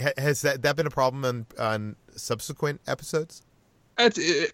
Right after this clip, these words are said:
Speaker 2: some of them, some of them not, because the way it works, for those of you, uh, listening at home who haven't watched this, is that, um, there are two men compete in one, one challenge, and the winner moves on, and two men compete again, uh, and two different men compete, and the, the two winners of those two men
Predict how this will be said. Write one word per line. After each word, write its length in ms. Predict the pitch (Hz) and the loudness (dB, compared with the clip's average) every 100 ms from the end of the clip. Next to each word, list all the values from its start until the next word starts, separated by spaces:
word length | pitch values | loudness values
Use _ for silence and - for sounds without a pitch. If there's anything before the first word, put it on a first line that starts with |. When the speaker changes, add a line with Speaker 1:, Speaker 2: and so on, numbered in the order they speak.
| _ | _
Speaker 2:
some 260 | 151 180 165 | 2 6 8
of 80 | 170 | 8
them, 100 | 156 | 8
some 140 | 151 | 6
of 60 | 147 | 6
them 120 | 135 | 6
not, 240 | 101 107 | 6 6
because 180 | 120 117 | 2 -2
the 60 | 139 | 4
way 120 | 190 | 4
it 120 | - | 6
works, 480 | 131 123 - - - | 6 6 4 -10 -4
for 80 | 139 | 2
those 180 | 123 | 4
of 40 | 117 | 4
you, 100 | 107 | 4
uh, 140 | 98 104 | 4 4
listening 260 | 104 110 | 4 2
at 60 | 107 | 4
home 140 | 107 | 4
who 40 | 107 | 4
haven't 160 | 104 | 4
watched 240 | 95 92 - | 6 6 4
this, 200 | 90 101 | 2 0
is 120 | 92 | 4
that, 220 | 95 - - - _ - - - - | 4 4 -4 -20 _ -20 -20 -4 4
um, 400 | 101 95 92 - - | 6 6 4 -2 -4
there 280 | 117 113 - | 4 6 8
are 460 | 107 104 101 98 - _ _ - - | 8 8 8 4 0 _ _ -20 -10
two 180 | - 160 | 0 4
men 300 | 151 143 151 | 4 4 2
compete 640 | 160 143 170 196 - - - _ _ _ | 0 0 -2 -4 -10 -12 -14 _ _ _
in 120 | 123 | 0
one, 260 | 123 131 123 | 4 4 4
one 180 | 131 131 | 2 4
challenge, 500 | 127 113 107 113 - | 6 6 6 2 -2
and 100 | 107 | 0
the 40 | |
winner 160 | 120 127 | 0 2
moves 200 | 135 117 | 2 6
on, 300 | 98 95 - _ _ - | 6 6 0 _ _ -4
and 140 | 107 | 0
two 140 | - | 6
men 200 | 147 131 | 6 6
compete 340 | 123 107 120 - | 4 2 0 0
again, 320 | 101 143 123 | 4 4 6
uh, 160 | 104 98 | 4 2
and 160 | 101 | 0
two 160 | 90 139 | 0 4
different 280 | 123 165 131 | 4 4 4
men 120 | 113 | 2
compete, 360 | 107 110 104 - _ _ - - | 0 -2 -2 -4 _ _ -20 -4
and 100 | 117 | 2
the, 140 | 120 113 | 4 4
the 140 | 117 | 2
two 200 | 113 165 | 2 4
winners 340 | 139 156 151 117 | 8 8 6 6
of 60 | |
those 120 | 110 | 0
two 120 | - 120 | 2 4
men 320 | 107 101 | 4 4